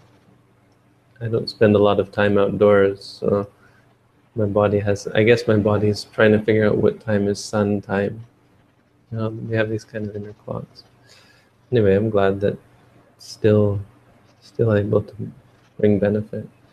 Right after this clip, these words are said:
Our tradition is, ah, you know, I mean, words. You can, you can categorize things any which way you want. Someone asked me this today. A guy came,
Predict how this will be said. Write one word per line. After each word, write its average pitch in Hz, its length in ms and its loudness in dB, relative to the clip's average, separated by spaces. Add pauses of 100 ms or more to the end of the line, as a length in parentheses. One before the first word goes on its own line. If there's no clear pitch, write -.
(1700)
Our 139 200 6
tradition 139 840 4
is, 104 960 6
ah, 123 220 -2
you 101 160 0
know, 117 320 -2
I 120 60 -4
mean, 107 500 -2 (1160)
words. 113 840 2 (1500)
You 107 120 -16
can, 107 500 -10
you 110 80 -6
can 110 260 -10
categorize 107 760 -2
things 110 280 -6
any 107 260 0
which - 380 -4
way 104 160 2
you 101 160 -4
want. 107 360 -4 (960)
Someone 127 280 2
asked 117 280 -2
me 117 80 0
this 113 180 0
today. 113 380 -2
A 104 80 -6
guy 104 240 -4
came, 104 580 -2